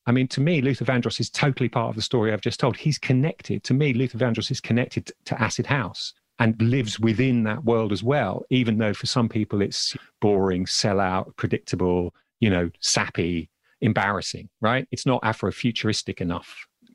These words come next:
And I reject that. And that's one of the reasons I wanted to put acid house in the book and not so much reclaim it for the Afro-diasporic tradition, to, but to show how it should be situated as a few short years within a much bigger story. And if you want experimentalism, if you want avant-gardism,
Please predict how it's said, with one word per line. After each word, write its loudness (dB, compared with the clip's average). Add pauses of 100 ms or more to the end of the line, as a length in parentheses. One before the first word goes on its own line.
(160)
And 2
I 2
reject -2
that. 0
And 2
that's -2
one 2
of 2
the 2
reasons 0
I 4
wanted 0
to -10
put -6
acid -4
house -2
in 4
the 2
book -2
and 0
not 2 (100)
so -4
much 0
reclaim 2
it -4
for -4
the 2
Afro-diasporic 0
tradition, 0
to, -2
but 0
to 0
show 2
how 2
it -2
should 0
be -2
situated 0
as 0
a -2
few 2
short 2
years 2
within 2
a 2
much 0 (100)
bigger 2
story. 0 (540)
And 4
if 0
you 4
want 2
experimentalism, 0
if -2
you 2
want 0
avant-gardism, 0